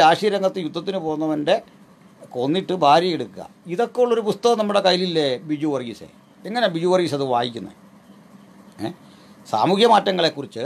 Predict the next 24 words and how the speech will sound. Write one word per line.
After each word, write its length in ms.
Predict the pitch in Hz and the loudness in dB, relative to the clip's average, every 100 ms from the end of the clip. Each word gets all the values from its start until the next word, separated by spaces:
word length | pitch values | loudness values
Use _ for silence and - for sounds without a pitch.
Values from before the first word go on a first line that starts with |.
| 160 | -8
നമ്മുടെ 220 | 110 135 175 | -8 -8 -8
മുമ്പിൽ 200 | 160 170 | -6 -6
വരുന്ന 180 | 143 156 139 | -6 -4 -2
കാര്യങ്ങളെക്കുറിച്ച് 640 | 120 147 147 120 117 110 156 208 - 92 | -2 -2 -4 -6 -10 -8 -8 -8 -14 -12
അറിഞ്ഞില്ലെങ്കിൽ, 520 | 117 180 175 151 135 107 | -8 -6 -4 -2 -4 -4
പഠിച്ചില്ലെങ്കിൽ 640 | 107 107 135 160 110 - - - - - - - | -4 -4 -6 -6 -6 -10 -14 -16 -18 -20 -20 -12
നമ്മളെങ്ങനെയാണ് 420 | 101 151 208 226 220 | -2 0 2 2 2
മുമ്പോട്ട് 240 | 202 240 247 | 2 2 2
പോകുന്നത്? 260 | 247 180 - _ _ _ _ _ _ _ _ _ 131 | 2 0 -6 _ _ _ _ _ _ _ _ _ -6
ഇപ്പോൾ 140 | 165 170 | 0 2
എൻ്റെ, 160 | 196 240 - | 2 0 -2
നിങ്ങൾക്കൊരു 380 | 185 208 214 220 220 | -6 -2 2 2 2
കുറ്റം 200 | 185 151 | 2 0
പറയാം. 180 | 101 78 - 131 | -2 -8 -14 -4
ഞാനിവിടെ 340 | 156 233 247 214 | 0 0 0 0
നിന്നോട് 180 | 214 185 | 2 2
പറയുകയാണ്, 300 | 151 127 117 120 | 2 0 -4 -6
നിങ്ങൾ 160 | 131 143 | -6 -6
ഇന്നാർക്ക് 360 | 165 220 202 170 | -2 -2 -2 0
വോട്ട് 180 | 208 226 196 | 0 2 0
ചെയ്യണം, 300 | 120 110 87 - 151 | 0 -4 -8 -8 -4
അത് 80 | 175 | -2
രാഷ്ട്രീയ 280 | 156 - 180 165 | -2 -2 -4 0
പ്രവർത്തനമാവും. 540 | 170 160 143 85 73 | -2 0 -2 -4 -10